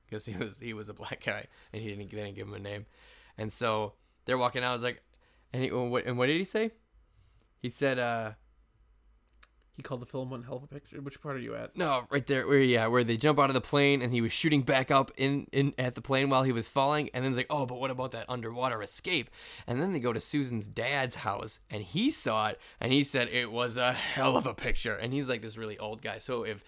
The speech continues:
Speaker 1: the young guys like Jerry and his friend liked it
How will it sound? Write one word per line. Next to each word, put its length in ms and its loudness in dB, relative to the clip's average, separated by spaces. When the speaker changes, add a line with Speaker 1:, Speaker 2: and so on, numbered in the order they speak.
Speaker 1:
the 100 -2
young 240 6
guys 280 -2
like 160 -8
Jerry 240 -2
and 80 -8
his 100 -10
friend 340 -2
liked 280 -4
it 180 -10